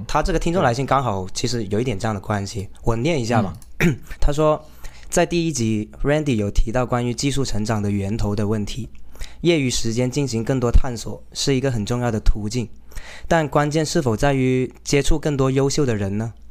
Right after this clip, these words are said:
Speaker 1: 在大公司就可以接触到很多优秀的人一起讨论，虽然开源社区也会有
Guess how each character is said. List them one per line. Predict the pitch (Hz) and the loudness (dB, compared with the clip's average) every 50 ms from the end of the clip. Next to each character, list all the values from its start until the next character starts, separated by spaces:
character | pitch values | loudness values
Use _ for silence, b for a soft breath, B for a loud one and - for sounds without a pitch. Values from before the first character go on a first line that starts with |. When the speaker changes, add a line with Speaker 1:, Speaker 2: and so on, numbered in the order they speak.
| - B B B B B B B | -12 B B B B B B B
Speaker 1:
在 | B - 165 | B 0 2
大 | 160 - 165 151 | 2 2 2 2
公 | 139 143 139 131 | 2 0 -2 -2
司 | - 135 135 131 131 | 0 0 0 0 2
就 | - 156 143 | 2 2 2
可 | - 127 | 2 2
以 | 117 107 | 0 0
接 | - 120 123 | 0 0 0
触 | - - 131 | 0 0 0
到 | 131 131 | 0 0
很 | 113 104 101 | 0 0 -2
多 | 107 107 110 | 0 0 0
优 | 113 117 113 | 0 -2 0
秀 | - 131 113 | 0 0 0
的 | 107 101 | 0 -2
人 | 101 98 98 95 98 113 - - | -2 -4 -6 -6 -8 -10 -6 -4
一 | 117 117 | -4 0
起 | 110 101 | 2 2
讨 | 101 101 98 98 | 2 2 2 -2
论， | 98 101 101 - - - - B B B B B B B B B B - | -6 -6 -6 -8 -12 -16 -18 B B B B B B B B B B -6
虽 | - - 143 139 | -2 0 2 2
然 | 120 113 113 | 2 0 0
开 | - - 127 | 2 2 2
源 | 120 113 | 2 0
社 | 113 - 135 127 | -2 -2 -2 -2
区 | 110 - 113 | 0 0 -2
也 | 107 98 | -2 0
会 | 98 120 110 | 0 -2 -2
有 | 101 101 | -2 -4